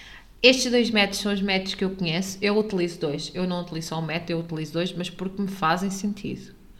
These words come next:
Atenção, não precisam de fazer só porque eu faço, não precisam de fazer milhares deles,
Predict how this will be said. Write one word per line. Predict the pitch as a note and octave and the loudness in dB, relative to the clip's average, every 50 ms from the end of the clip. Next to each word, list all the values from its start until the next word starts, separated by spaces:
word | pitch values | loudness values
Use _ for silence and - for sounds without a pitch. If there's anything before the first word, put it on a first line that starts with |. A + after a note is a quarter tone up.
| - - | -20 -18
Atenção, | - - D3+ D#3+ E3+ - - - D3+ C3 B2 - - - | -12 -8 -6 -6 -6 -4 -2 -2 -2 -2 -2 -6 -10 -10
não | D3+ D3 C#3+ | -8 -6 -6
precisam | C#3+ D3 - - C3 C#3+ C#3+ D#3+ D#3+ | -6 -8 -10 -8 -6 -4 -4 -2 -4
de | E3 - | -4 -4
fazer | - F3+ E3+ D#3+ D#3+ E3+ E3+ | -4 -4 -2 0 0 0 0
só | - - F3+ | 0 -2 -4
porque | E3+ - - - F#3 | -6 -6 -10 -8 -8
eu | F#3 | -8
faço, | - - - D3+ C#3 D3 D3 - - - - - - - | -6 -2 0 0 0 0 -2 -6 -8 -12 -12 -14 -10 -6
não | D#3+ D#3 D#3+ | -6 -6 -6
precisam | D#3+ - - - - D#3+ D#3 E3+ E3+ F3 F#3+ F#3+ | -6 -8 -10 -6 -4 -2 -2 -2 0 0 -2 -2
de | F#3+ F#3+ | -2 -4
fazer | F#3 E3 E3+ F3 | -6 -6 -4 -2
milhares | F#3 F#3+ G3+ G#3 F#3 E3+ | -2 -2 -2 -2 -4 -4
deles, | D3 C#3+ D3 - | -4 -6 -6 -8